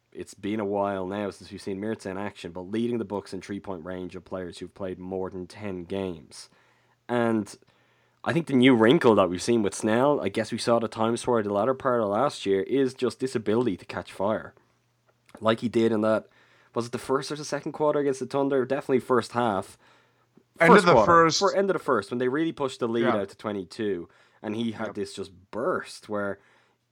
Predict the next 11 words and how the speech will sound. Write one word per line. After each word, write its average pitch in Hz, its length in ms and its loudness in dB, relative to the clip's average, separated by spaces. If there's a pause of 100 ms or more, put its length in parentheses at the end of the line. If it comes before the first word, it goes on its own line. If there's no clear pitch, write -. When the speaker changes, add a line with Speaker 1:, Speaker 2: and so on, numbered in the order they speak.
(160)
Speaker 1:
it 120 100 -4
wasn't 143 320 -6
just 127 260 -4
kind 107 280 -2
of 95 240 -8
he 110 160 -12
was 107 140 -8
shooting 104 300 -4
threes. 95 500 -8 (240)
He 120 200 -8
was 123 180 -8